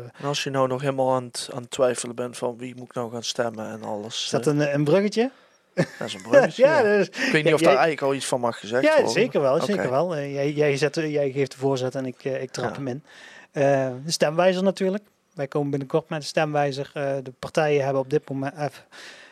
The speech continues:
Speaker 2: partijen hebben, eh, recentelijk van mij, eh, een lijst gekregen met maar liefst negenenvijftig stellingen.
Speaker 1: Ja.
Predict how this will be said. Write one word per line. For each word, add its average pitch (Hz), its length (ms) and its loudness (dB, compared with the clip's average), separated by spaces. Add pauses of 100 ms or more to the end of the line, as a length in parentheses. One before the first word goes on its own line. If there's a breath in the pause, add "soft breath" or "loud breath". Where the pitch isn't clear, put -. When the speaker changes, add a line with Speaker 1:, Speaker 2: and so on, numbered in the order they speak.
(160 loud breath)
Speaker 2:
partijen 175 320 2
hebben, 143 520 4
eh, 143 120 0
recentelijk 151 440 0
van 147 140 -4
mij, 135 300 0
eh, 131 240 -6 (100)
een 123 400 -10
lijst 175 380 2
gekregen 143 500 0
met 135 200 -2
maar 139 140 0
liefst 139 300 -4
negenenvijftig 151 720 0
stellingen. 214 480 2 (120 soft breath)
Speaker 1:
Ja. 139 180 -4